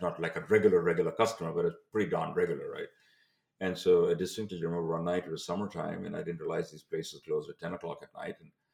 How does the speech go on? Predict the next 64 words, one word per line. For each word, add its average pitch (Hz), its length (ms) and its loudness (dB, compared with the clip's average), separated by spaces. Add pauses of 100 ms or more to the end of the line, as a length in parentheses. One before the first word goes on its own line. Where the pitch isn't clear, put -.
(520)
I 85 100 -2
walked 80 380 -2
in, 95 140 -2
and 85 200 -8
the, - 140 -4
the 85 140 -4
windows 85 320 0
were 76 140 0
open, 87 320 2
and 80 160 -8
I'm 90 140 -4
like, 82 160 -6 (100)
"The 80 80 -6
door 85 300 2
is - 120 -12
closed." - 320 -2
And 80 80 -8
I 80 60 -10
said, - 120 -16
"No, 82 60 -6
what 90 120 -2
am 92 80 -4
I 87 80 -4
gonna 82 180 -4
eat?" 117 260 -8
<laughs> - 140 -16
Right? - 600 -12 (520)
You 92 80 -6
know, 85 200 0
and 78 160 -2
so 82 440 -2
I 82 80 4
walked 85 380 2
around, 78 340 -6 (680)
and 80 160 -6
there 80 100 -2
was, 80 100 -2 (220)
you 85 120 -4
know, 80 100 -4
the 76 60 -8
guys 82 260 0
are 78 60 -8
looking 87 340 -2
at 76 140 -8
me, 78 220 -6
and 82 100 -8
they 101 80 2
waved 120 320 2
at - 200 -6
me, 82 120 -10
and 85 140 -8
I 82 140 -6
said, 85 340 -4
"Hey, 113 180 -10
I'm 107 160 -8
hungry." 92 440 -10
<laughs> - 40 -18
You 120 60 0
know, 120 220 -4 (480)
they 113 100 2
came, 113 280 0
opened 92 300 2
the 92 60 2
door. 90 320 2